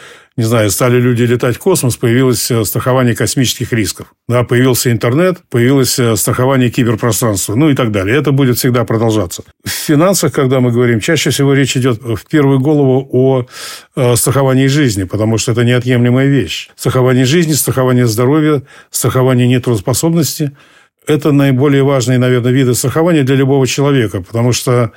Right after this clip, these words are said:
э, к сожалению, какие-то неожиданные события, которые мы не можем сами контролировать,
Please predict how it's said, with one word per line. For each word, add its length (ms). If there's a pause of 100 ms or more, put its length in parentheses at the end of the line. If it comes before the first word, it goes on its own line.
(320)
э, 180
к 80
сожалению, 1080
какие-то 440
неожиданные 560
события, 640
которые 400
мы 120
не 100
можем 280
сами 320
контролировать, 680